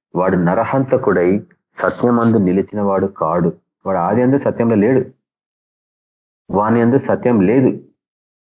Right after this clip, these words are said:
వాడు అబద్ధం ఆడినప్పుడు తన స్వభావం అనుసరించే మాట్లాడను. ఇది అర్థమవుతుంది అన్నట్టు.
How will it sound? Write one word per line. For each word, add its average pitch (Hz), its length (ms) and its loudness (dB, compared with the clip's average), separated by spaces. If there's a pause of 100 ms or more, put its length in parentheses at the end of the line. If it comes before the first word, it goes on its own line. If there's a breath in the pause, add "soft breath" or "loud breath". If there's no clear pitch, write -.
(160)
వాడు 92 320 0 (100)
అబద్ధం 120 500 0
ఆడినప్పుడు 104 720 0 (460)
తన 95 180 0
స్వభావం 98 680 -2
అనుసరించే 110 640 0
మాట్లాడను. 87 600 0
ఇది - 540 0
అర్థమవుతుంది 92 520 0
అన్నట్టు. 80 220 -4